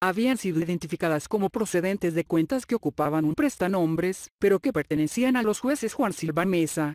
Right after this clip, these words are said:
y otros cuatro jueces, dentro de los que destacan el juez Ortiz Mena, el ministro Pardo Rebolledo, Eduardo Medina Mora y el ministro Cosío Díaz.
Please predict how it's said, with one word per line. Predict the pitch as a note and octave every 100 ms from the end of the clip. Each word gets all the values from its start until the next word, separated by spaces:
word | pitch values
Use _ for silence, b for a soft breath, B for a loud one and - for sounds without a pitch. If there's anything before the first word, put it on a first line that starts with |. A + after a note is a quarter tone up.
| -
y | G#3+
otros | G#3+ G#3+ -
cuatro | G#3 F3+ F#3+
jueces, | F3 D3+ C#3 A#3+
dentro | F#3+ F3 E3 D3+
de | C3+
los | C#3 -
que | D#3
destacan | D3 C#3+ - D#3 B3 B3+
el |
juez | A#3+ - A3+
Ortiz | A3+ - D#3+ A3+
Mena, | G3 F3 E3+ F3+ -
el | E3+
ministro | E3 F3 E3 F#3
Pardo | - F#3+ D#3
Rebolledo, | F3 F#3+ F#3 F#3 D#3+ E3 F3+ -
Eduardo | F3 F#3+ F3 F#3
Medina | G#3 D#3+ E3+ F3+
Mora | G3 G#3+
y | G#3+
el | G3+
ministro | A3+ C4 D#4
Cosío | C#4+ F3 G3 D#3
Díaz. | D3+ B2 A2+ -